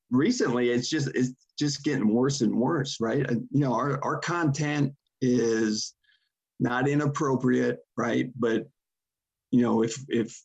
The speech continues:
we're seen as making fun of the government or making fun of certain politicians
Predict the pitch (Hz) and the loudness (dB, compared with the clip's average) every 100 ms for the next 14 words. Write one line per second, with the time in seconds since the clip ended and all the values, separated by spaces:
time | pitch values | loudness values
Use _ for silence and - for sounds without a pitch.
0 | - 127 160 - 170 147 135 143 131 110 | 0 2 2 2 2 4 2 2 0 0
1 | - 123 127 139 117 113 110 117 131 135 | -2 -2 2 2 0 -2 -2 2 4 2
2 | 151 - _ - 110 123 135 127 123 131 | 0 -6 _ 0 4 4 4 0 0 -2
3 | 127 127 107 - - 139 135 131 131 131 | 0 0 -2 -6 -4 -2 0 0 0 0
4 | 117 139 131 - 151 147 | 0 0 0 0 0 -2